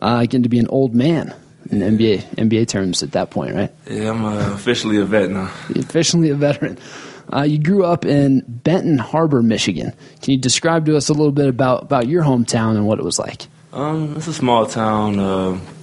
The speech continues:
Speaker 2: kinda one of those towns that everybody know everybody. Um, so, um, you know, I had a lot of friends, and, you know, uh, it's just,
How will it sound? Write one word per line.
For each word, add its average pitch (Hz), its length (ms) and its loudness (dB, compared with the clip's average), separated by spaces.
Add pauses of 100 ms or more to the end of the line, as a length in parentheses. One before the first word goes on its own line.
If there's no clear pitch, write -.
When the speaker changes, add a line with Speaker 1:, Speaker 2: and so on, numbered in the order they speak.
(120)
Speaker 2:
kinda 107 220 -2
one 104 100 0
of 101 60 2
those 98 160 0
towns 98 240 -2
that 95 80 0
everybody 92 320 0
know 92 180 -2
everybody. 92 520 -4 (520)
Um, 90 560 -4 (160)
so, - 200 -6
um, 90 760 -4
you 104 80 -4
know, 95 60 0
I 95 60 -2
had 95 80 0
a 95 40 0
lot 92 120 0
of 90 60 -10
friends, 95 640 -2
and, 90 220 -8 (420)
you - 60 -12
know, 90 220 -12 (1000)
uh, 110 520 0
it's 127 80 -2
just, 139 260 -2